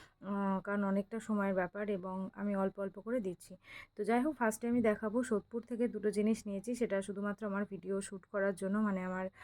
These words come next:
আহ, প্রোডাক্ট রিভিউ যেগুলো আমি করি সেটার জন্য আমি দুটো জিনিস নিয়েছি। সেটা হচ্ছে যেটা এখন পাতা আছে, মানে, উম,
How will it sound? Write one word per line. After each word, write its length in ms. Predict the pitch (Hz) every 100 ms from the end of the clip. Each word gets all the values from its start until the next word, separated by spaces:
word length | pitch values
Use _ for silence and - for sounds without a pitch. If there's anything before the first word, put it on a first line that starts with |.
| - -
আহ, 160 | 190 185
প্রোডাক্ট 400 | 196 196 208 -
রিভিউ 340 | 208 185 226 220
যেগুলো 340 | 202 185 202
আমি 200 | 190 196
করি 260 | - 190 214
সেটার 340 | 208 175 190
জন্য 260 | 175 190 196
আমি 280 | 190 202 - - - -
দুটো 200 | 208 214
জিনিস 380 | 208 214 214 -
নিয়েছি। 260 | 190 196
সেটা 180 | 226 202
হচ্ছে 160 | 190 180
যেটা 220 | 185 190
এখন 220 | 190 220
পাতা 400 | 208 185 185 220
আছে, 220 | 190 -
মানে, 380 | 208 190 190 190 -
উম, 340 | 185 202 202